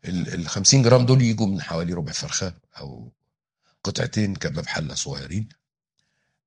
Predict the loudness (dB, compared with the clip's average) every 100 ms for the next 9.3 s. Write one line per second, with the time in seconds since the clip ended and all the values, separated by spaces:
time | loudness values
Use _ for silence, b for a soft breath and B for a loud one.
0 | -10 -8 0 2 6 6 6 6 6 6
1 | 4 2 2 2 2 -4 -4 -2 -2 -2
2 | -4 -2 -4 -6 -8 -6 -6 -6 -6 -10
3 | -8 -6 -6 -8 -8 -8 -4 0 2 0
4 | -4 B B -2 -2 2 2 2 -6 -2
5 | 4 4 4 0 -4 -4 -2 -2 -2 -6
6 | -6 -8 -4 4 4 4 -4 -4 -4 -4
7 | -4 -2 -2 -2 2 2 0 -14 B B
8 | B 6 8 8 6 4 6 8 8 6
9 | 0 -10